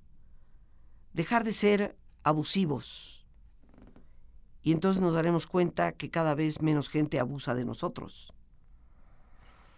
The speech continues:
Tal vez sientes que tu vida no funciona muy bien,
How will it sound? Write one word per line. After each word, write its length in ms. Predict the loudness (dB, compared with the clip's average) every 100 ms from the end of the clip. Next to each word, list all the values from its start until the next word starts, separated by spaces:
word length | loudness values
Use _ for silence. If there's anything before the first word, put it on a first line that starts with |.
| -20 -20 -20 -10
Tal 180 | -2 2
vez 180 | 4 4
sientes 460 | 4 2 2 0 -4
que 100 | -2
tu 140 | 0
vida 280 | 2 4 6
no 120 | 4
funciona 480 | 4 0 2 2 4
muy 180 | 2 2
bien, 400 | 4 4 4